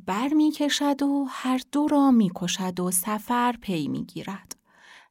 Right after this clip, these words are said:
نزد برادر می رسد و دیری نمی گذرد که از روی اتفاق در می یابد که همسر شهریار نیز به او خیانت می ورزد. او را از این ماجرا خبر می دهد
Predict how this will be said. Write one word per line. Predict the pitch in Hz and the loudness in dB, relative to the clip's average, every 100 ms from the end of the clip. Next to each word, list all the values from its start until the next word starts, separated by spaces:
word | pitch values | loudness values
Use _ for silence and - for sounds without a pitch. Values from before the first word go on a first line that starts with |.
| - | 2
نزد | 311 320 311 | 4 4 4
برادر | 269 254 247 247 254 254 | 4 4 4 2 4 4
می | 240 226 | 6 4
رسد | 208 208 214 202 | 4 2 0 0
و | 196 202 | 2 2
دیری | 196 208 208 202 | 2 0 2 2
نمی | 196 226 277 | 2 4 4
گذرد | 269 254 247 233 240 240 - - - | 4 2 2 0 -2 -4 -8 -20 -16
که | - - | -6 -2
از | 185 180 | 0 0
روی | 185 247 311 311 | 0 2 2 2
اتفاق | 247 - 240 233 226 220 208 - _ - | -2 0 -4 -2 0 0 -2 -8 _ -2
در | 170 220 | 0 4
می | 269 269 | 6 8
یابد | 262 254 254 262 262 - - _ | 8 6 4 0 0 -8 -20 _
که | - | -8
همسر | 214 - 202 196 - 220 208 165 | -6 0 2 2 2 0 0 -2
شهریار | - - 175 170 175 185 175 196 277 | -4 -2 -2 -2 -4 -2 0 0 2
نیز | 302 285 277 277 262 | 6 8 8 6 4
به | 190 | -2
او | 175 196 208 | -2 -2 -2
خیانت | 202 - 180 156 156 143 - | -2 -2 0 2 0 -2 -4
می | - | -8
ورزد. | - - - - 202 - _ - - - | -8 -6 -6 -6 -10 -18 _ -20 -20 -4
او | 294 320 | 2 4
را | 302 285 | 6 4
از | 214 208 208 | 4 2 2
این | 226 240 | 4 6
ماجرا | 226 208 202 196 196 | 6 4 2 2 2
خبر | 196 - 175 185 190 | 0 -2 -2 0 0
می | 190 180 | 0 -2
دهد | 175 175 175 165 | -2 -2 -2 -4